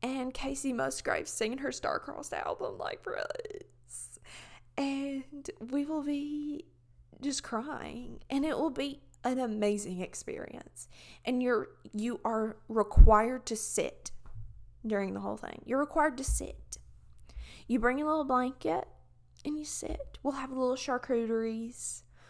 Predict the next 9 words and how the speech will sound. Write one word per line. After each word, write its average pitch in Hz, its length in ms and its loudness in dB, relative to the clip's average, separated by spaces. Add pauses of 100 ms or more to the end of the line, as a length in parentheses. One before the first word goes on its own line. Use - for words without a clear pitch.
(140)
We'll 269 160 -6
have 269 80 -10
little 285 140 -6
charcuteries. - 1300 -14 (1080)
This 269 240 4
one 302 120 -2
will 269 220 0
also 233 560 2
include 233 840 -4